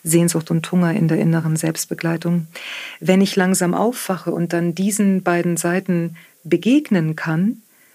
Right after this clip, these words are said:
dann habe ich eine echte Zukunft. Weil dann begegne ich mir nicht mehr so,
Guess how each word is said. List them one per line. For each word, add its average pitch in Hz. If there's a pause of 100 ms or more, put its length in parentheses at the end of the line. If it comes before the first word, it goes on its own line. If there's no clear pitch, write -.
(180)
dann 208
habe 214
ich -
eine 202
echte -
Zukunft. 143 (880)
Weil 180
dann 220
begegne 208
ich 185
mir 180
nicht 220
mehr 196
so, 190